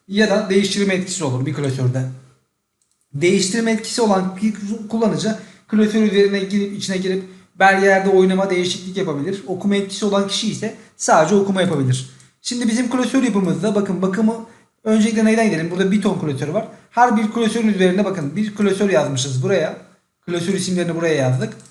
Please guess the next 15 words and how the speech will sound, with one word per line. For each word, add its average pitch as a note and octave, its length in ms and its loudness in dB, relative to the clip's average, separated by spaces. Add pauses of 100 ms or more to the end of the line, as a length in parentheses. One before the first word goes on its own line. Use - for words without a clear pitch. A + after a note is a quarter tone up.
(260)
Bir G3+ 60 -4
de A3 60 4
her A#3+ 260 4
klasör A3+ 280 -2
üzerinde F#3+ 320 0
bakın G3 180 -2
iki F#3 160 -8
tane G3 180 0
yetki F3+ 280 -2
var. B2+ 280 -4
Bunlar F3 280 -2
da F3+ 40 -2
yetkilerimiz. E3+ 640 -6 (240)
Mesela F3+ 380 0
bunları E3+ 340 0